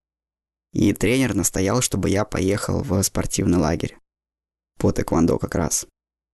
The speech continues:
Мне эта идея не особо понравилась, но под давлением родителей и тренера я поехал. Там были просто бешеные нагрузки, мы каждый день бегали по горам,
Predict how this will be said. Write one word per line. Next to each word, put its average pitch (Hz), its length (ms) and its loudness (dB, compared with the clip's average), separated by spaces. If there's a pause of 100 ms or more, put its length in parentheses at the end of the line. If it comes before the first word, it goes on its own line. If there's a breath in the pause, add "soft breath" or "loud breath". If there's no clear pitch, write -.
(200)
Мне 120 180 2
эта 101 180 0
идея 98 180 2
не 95 80 4
особо 165 300 0
понравилась, 107 640 0
но 123 100 4
под - 180 -2
давлением 95 460 4
родителей 98 540 2
и - 240 0
тренера 101 440 0
я 95 160 0
поехал. 135 540 2 (680)
Там 117 240 4
были 98 260 4
просто - 480 0
бешеные 98 540 2
нагрузки, 113 720 0
мы 95 180 4
каждый 95 320 0
день 92 240 4
бегали 80 320 2
по 87 140 0
горам, 131 420 2